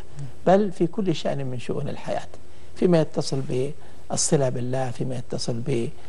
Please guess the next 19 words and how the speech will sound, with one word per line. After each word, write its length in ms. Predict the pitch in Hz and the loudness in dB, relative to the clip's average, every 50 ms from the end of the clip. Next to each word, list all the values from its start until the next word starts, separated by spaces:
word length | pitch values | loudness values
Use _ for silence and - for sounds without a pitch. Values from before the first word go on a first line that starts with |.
| - - - - | -4 -4 0 4
بمعرفته، 560 | 165 120 - 131 147 135 - - 127 - 127 | 4 6 6 6 4 4 2 0 -2 0 -2
فيما 320 | 127 - - 147 135 127 123 | -2 -2 0 -2 0 -2 -2
يتصل 380 | 123 - - 135 - - 123 | -2 -2 -2 -2 0 0 -2
بمعرفة 540 | 127 139 131 127 123 107 131 139 131 - 131 - | 0 0 0 0 0 0 0 0 0 0 0 0
الطريق 480 | 139 - - - 151 135 135 127 - 131 | -2 -2 -2 0 2 2 2 0 0 0
الموصل 380 | 123 131 135 131 123 - 147 | 0 2 2 0 0 0 0
إليه، 320 | 131 - 117 123 147 147 143 | 0 0 0 2 2 2 2
فيما 240 | 151 196 202 208 208 | 4 4 6 6 6
يتصل 440 | 190 196 - 190 185 - 196 180 | 4 4 2 0 2 2 2 2
بضبط 1300 | 170 165 170 170 180 185 196 - - - - - - - - - - - 160 139 196 220 220 - - - - | 4 6 8 8 8 6 4 0 -4 -6 -6 -6 -4 -4 -4 -4 -4 -2 2 6 6 6 6 4 0 -6 -4
علاقة 480 | 147 - 139 156 175 202 196 - 170 160 - | -2 0 0 2 2 2 2 0 0 -2 0
الإنسان 840 | 165 165 151 143 135 - 180 180 185 185 190 190 190 180 180 175 175 170 | 0 -2 -2 -2 -2 0 2 2 2 2 2 2 2 2 0 0 0 2
بما 360 | 175 170 165 165 165 160 156 | 2 4 4 6 6 4 4
حوله 580 | 147 - - 190 180 165 143 139 139 139 143 147 | 2 0 0 0 2 2 2 2 2 0 2 2
من 180 | 165 180 180 | 4 4 4
الكون 440 | 180 160 143 - - 190 175 165 160 | 4 2 2 2 2 4 4 4 4
كله، 360 | 151 - - 202 165 120 98 | 2 2 4 4 4 2 0
سمائه 640 | - - - 143 135 147 139 139 - - 131 131 143 | -2 -4 -2 -2 0 0 0 0 0 0 0 0 2
وأرضه، 480 | 139 143 143 - 160 156 151 160 180 | 2 4 4 4 4 4 2 2 0